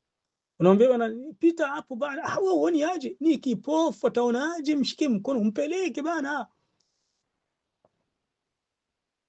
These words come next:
Sasa elimu inaomba kubadilika, ndugu zangu. Kiona elimu uko haujui, kuna mtu akisharusha fatwa au akishakubali jinsi anavyokubali au akishasikia mtu mwenye anamdhania katika mashekhe amesema hivi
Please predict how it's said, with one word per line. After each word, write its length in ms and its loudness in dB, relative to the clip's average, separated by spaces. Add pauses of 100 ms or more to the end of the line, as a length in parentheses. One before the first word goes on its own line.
(880)
Sasa 240 0
elimu 280 2
inaomba 240 2
kubadilika, 580 -6
ndugu 220 -10
zangu. 440 -8 (800)
Kiona 560 4
elimu 360 0
uko 380 -2
haujui, 680 -2 (340)
kuna 180 4
mtu 180 2
akisharusha 420 -2
fatwa 500 -8 (580)
au 140 2
akishakubali 680 0
jinsi 180 -6
anavyokubali 600 -4
au 140 0
akishasikia 560 -4
mtu 220 -2
mwenye 120 2
anamdhania 560 0
katika 240 -6
mashekhe 360 -2
amesema 320 0
hivi 320 0